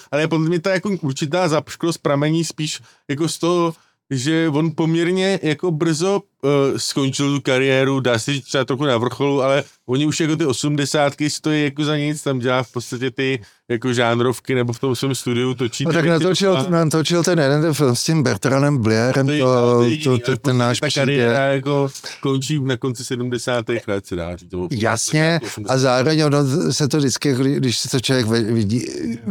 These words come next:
Speaker 2: se podívá v té retrospektivě, t-, re-, eh, tak vidí, jakože,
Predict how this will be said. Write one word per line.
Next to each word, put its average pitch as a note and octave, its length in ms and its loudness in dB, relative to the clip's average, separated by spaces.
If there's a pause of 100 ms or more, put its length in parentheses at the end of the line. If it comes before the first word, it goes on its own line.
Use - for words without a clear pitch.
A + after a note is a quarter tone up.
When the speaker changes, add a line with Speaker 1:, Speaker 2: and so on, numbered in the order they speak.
(120)
Speaker 2:
se B2 140 -4
podívá A2+ 380 2
v A2 60 -2
té B2+ 160 0
retrospektivě, A#2+ 800 0
t-, A2 160 -8 (280)
re-, B2 80 2 (100)
eh, B2+ 340 0
tak A#2 220 -2
vidí, G2+ 260 0
jakože, A2+ 440 2